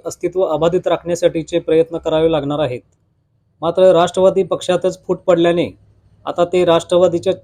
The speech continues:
तिकिटावर लढू शकतील असे वाटत नाही. या सगळ्याच पार्श्वभूमीवर यंदा यड्रावकर यांना लोकसभेचा निकाल दिलासादायक आहे.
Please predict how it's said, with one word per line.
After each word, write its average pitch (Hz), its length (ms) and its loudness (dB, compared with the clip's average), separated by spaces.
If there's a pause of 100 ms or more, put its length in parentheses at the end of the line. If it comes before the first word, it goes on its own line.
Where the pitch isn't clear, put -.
तिकिटावर 175 480 2
लढू 165 380 -2
शकतील 190 320 -2
असे 180 160 0
वाटत 156 320 0
नाही. 117 220 -8 (800)
या 175 100 -2
सगळ्याच 180 440 2
पार्श्वभूमीवर 180 680 0
यंदा 165 320 2
यड्रावकर 170 460 2
यांना 170 280 0
लोकसभेचा 165 580 -2
निकाल 165 320 -6
दिलासादायक 156 640 -4
आहे. 117 200 -10